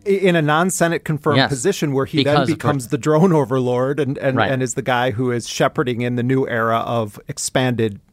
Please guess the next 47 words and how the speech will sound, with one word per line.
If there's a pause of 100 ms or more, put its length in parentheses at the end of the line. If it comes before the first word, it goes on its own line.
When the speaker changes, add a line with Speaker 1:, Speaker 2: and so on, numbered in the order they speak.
Speaker 1:
drone
strikes.
So
he
does
his
time
there,
uh,
in
a
non-Senate
confirmed
position. (580)
And
then
things
settle
down
a
bit.
And (140)
the
next
time
around,
Obama
puts
him
up
and
he
largely
just
sails
through
his (180)
confirmation
and
becomes
C
I
A
director. (340)
Speaker 2:
At
that
point,